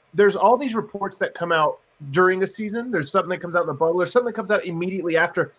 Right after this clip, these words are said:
before you can actually begin the real trade season, the real, like, conversations. And,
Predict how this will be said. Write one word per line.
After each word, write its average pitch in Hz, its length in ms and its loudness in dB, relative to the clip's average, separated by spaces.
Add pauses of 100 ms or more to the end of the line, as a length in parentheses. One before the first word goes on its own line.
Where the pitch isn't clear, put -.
(180)
before 185 340 4
you 180 120 -4
can 170 220 -4
actually 156 400 -2
begin 135 400 -2
the 123 100 2
real 131 440 2
trade 143 360 0
season, 113 320 -6
the 107 80 -6
real, 131 360 4
like, 113 180 0
conversations. 135 800 -4 (480)
And, 311 360 4